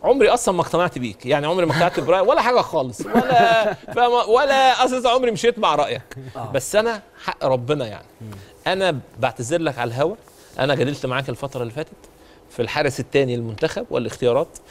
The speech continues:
Speaker 1: وعملنا حلقه في الراديو طويله قعدت اجادل معاك فيها، وفي الاخر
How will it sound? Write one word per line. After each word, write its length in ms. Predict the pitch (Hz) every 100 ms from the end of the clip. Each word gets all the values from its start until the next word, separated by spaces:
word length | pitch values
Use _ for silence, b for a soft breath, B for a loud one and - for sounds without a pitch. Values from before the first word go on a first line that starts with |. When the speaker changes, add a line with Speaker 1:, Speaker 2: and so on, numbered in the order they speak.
| B -
Speaker 1:
وعملنا 360 | 113 151 147
حلقه 260 | 131 151 113
في 80 | -
الراديو 300 | 135 139 131 -
طويله 580 | 120 185 202 190 165 147
قعدت 380 | 90 147 -
اجادل 280 | 139 151 139
معاك 160 | 120 143
فيها، 180 | 196 202 - B B -
وفي 200 | 131 139
الاخر 360 | 175 165 165